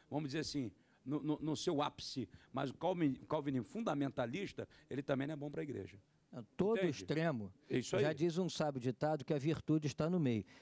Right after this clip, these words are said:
Speaker 2: Eu não gosto nem desse termo de calvinismo, porque Calvino mesmo não gostaria disso. É mesmo que você falar em luteranismo.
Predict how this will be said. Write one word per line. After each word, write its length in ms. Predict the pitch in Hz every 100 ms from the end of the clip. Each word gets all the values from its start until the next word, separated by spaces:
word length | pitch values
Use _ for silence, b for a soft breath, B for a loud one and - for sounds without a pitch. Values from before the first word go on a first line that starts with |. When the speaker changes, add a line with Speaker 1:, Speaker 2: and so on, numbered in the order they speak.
| B
Speaker 2:
Eu 140 | 220
não 140 | 277 233
gosto 340 | 196 190 175
nem 180 | 175 202
desse 280 | 170 156 143
termo 280 | 156 139
de 80 | 123
calvinismo, 640 | - 127 110 117 156 151 120
porque 300 | 143 - 165
Calvino 480 | 180 175 156 190
mesmo 260 | 175 185 190
não 140 | 185
gostaria 480 | 180 180 - 170 180
disso. 260 | 127 107 131
É 80 | 147
mesmo 220 | 220 226
que 100 | 220
você 120 | 175
falar 280 | 185 185 190
em 60 |
luteranismo. 840 | 190 190 - 190 202 180 151 113